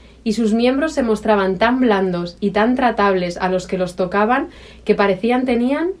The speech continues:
la ternura de la niñez, y se veían hermoseados con manifiestas señales de inocencia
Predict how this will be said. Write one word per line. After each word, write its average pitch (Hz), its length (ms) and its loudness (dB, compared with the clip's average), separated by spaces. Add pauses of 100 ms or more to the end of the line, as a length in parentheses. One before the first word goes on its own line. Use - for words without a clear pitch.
la 202 160 2
ternura 190 380 0
de 190 100 2
la 180 100 0
niñez, 165 380 -4 (540)
y 233 80 0
se 214 160 4
veían 240 260 4
hermoseados 254 720 2
con 226 180 0
manifiestas 214 560 -2
señales 226 440 -2
de 214 80 2
inocencia 233 640 -2